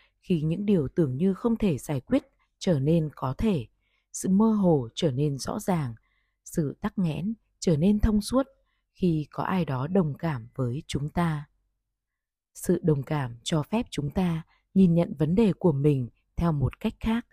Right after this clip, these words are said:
để buông bỏ quá khứ và hướng tới tương lai. Một trong những câu chuyện yêu thích của tôi về sự đồng cảm đến từ hiệu trưởng của một trường tiểu học.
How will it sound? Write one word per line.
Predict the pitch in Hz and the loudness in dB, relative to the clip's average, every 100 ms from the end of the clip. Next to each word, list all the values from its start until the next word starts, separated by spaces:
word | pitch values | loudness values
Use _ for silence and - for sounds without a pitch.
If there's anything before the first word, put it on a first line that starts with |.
| _ _ _ | _ _ _
để | - | -4
buông | 143 185 226 202 | 2 4 4 4
bỏ | 170 113 | 2 -2
quá | - 143 | -4 -4
khứ | 135 - 143 143 226 _ _ - | -4 -4 -2 -4 -10 _ _ -2
và | 165 131 | 0 0
hướng | 117 139 131 180 | 0 0 0 -4
tới | 143 127 175 - | -2 -2 -2 -2
tương | 175 147 | 0 2
lai. | 147 143 135 135 _ _ _ _ _ _ _ _ - | 0 0 -4 -10 _ _ _ _ _ _ _ _ -2
Một | 165 147 | 0 0
trong | - 160 | 0 0
những | 151 165 | 0 0
câu | - 143 | 0 0
chuyện | - 160 135 | 2 2 2
yêu | - 143 | 2 2
thích | - 254 | 2 0
của | 180 139 | -2 0
tôi | - 147 143 - _ - | 2 2 2 -4 _ 0
về | 170 | 0
sự | - 185 | 2 4
đồng | 165 156 | 4 4
cảm | 131 165 127 110 | 2 0 0 -2
đến | 135 139 | 0 4
từ | 214 | 4
hiệu | 139 151 - | 4 0 0
trưởng | 180 135 | 2 2
của | 113 | 0
một | 135 135 - | -2 -2 2
trường | 160 131 | 2 2
tiểu | 120 160 123 | 2 2 2
học. | 117 120 - | 0 -4 -6